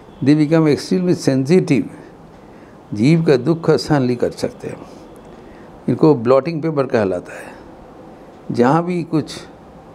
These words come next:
असुविधा है, वो जाके उसके शोक, उनका दुख हरण कर लेता है, चूस लेता है, और आपने स्वयं वो जलते रहते हैं। They themselves suffer by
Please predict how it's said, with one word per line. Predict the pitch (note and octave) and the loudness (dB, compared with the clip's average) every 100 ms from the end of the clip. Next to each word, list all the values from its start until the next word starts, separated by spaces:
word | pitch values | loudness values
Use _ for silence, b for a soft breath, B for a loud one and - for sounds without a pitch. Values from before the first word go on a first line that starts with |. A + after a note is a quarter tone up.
| - - - B2+ | -20 -20 -6 -2
असुविधा | - C#3 B2 B2 | 0 2 2 2
है, | F#2+ B2 B2 | 2 2 2
वो | B2 G#2+ A#2 G#2+ | 2 0 0 0
जाके | G#2 G#2+ - F3 F#3 - - - - - - | 2 0 0 0 0 -6 -20 -20 -20 -10 -8
उसके | - D3+ | -2 0
शोक, | C3+ - C3+ E3+ F#3 B2+ | 0 2 2 2 0 -4
उनका | G#2+ G#2 | -2 0
दुख | G2 E3 F3 - | 0 0 -2 -2
हरण | B2+ E3 | 0 0
कर | D#3+ G#2+ | 0 0
लेता | E2+ D#2+ - | -2 -8 -14
है, | - - - - - B B B - | -16 -18 -20 -20 -20 B B B 0
चूस | A3+ F#3+ | 4 4
लेता | D3+ G#2+ A2 | 2 2 2
है, | F2 - - - - B B B - - | -2 -6 -16 -20 -20 B B B -10 0
और | D3 G3+ G3+ - - - - - - - | 2 2 -2 -12 -20 -20 -20 -20 -20 -4
आपने | C3 C3+ D3 E3 C#3+ | 0 0 0 -2 -2
स्वयं | - E3 F3 A2 - - - | 2 2 2 -4 -12 -18 -8
वो | C3+ | -4
जलते | F#2+ G#2 - | 2 0 0
रहते | - - - - | -8 -10 -14 -16
हैं। | - - - - - - - - - - D3 | -18 -20 -20 -20 -20 -20 -20 -20 -20 -4 2
They | D3+ | 2
themselves | E3 D3 F#3 - | 2 2 0 2
suffer | F3+ D#3 B2 F2 - - - - - - - - - - - - | 0 2 -2 -4 -16 -20 -20 -20 -20 -20 -20 -20 -20 -20 -20 -2
by | C3 | 2